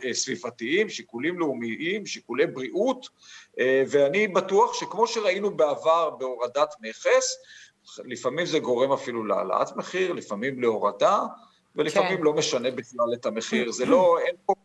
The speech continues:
Speaker 1: דברים כל כך חד משמעיים כמו שתוארו בתקשורת.
Speaker 2: מוסי, אתם תפרקו את הממשלה על זה, כן או לא?
Speaker 1: אנחנו לא מפרקים ממשלות, אנחנו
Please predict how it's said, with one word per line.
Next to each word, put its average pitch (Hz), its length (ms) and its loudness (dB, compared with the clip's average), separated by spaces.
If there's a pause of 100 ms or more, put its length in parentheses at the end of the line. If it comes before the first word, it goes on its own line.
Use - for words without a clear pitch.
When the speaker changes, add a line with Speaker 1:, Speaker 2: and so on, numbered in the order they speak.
(200)
Speaker 1:
דברים 143 360 -4
כל 135 140 -4
כך 147 240 0
חד 131 160 0
משמעיים 123 560 -4
כמו 117 140 -4
שתוארו 107 1160 -2
בתקשורת. 214 840 -4
Speaker 2:
מוסי, 233 300 2
אתם 226 200 0
תפרקו 226 420 0
את 240 80 2
הממשלה 240 480 2
על 277 100 0
זה, 285 180 -2
כן 269 160 -4
או 277 60 0
לא? 294 120 2 (800)
Speaker 1:
אנחנו 156 400 2
לא 247 160 6
מפרקים 240 520 0
ממשלות, 196 760 2
אנחנו 170 380 -2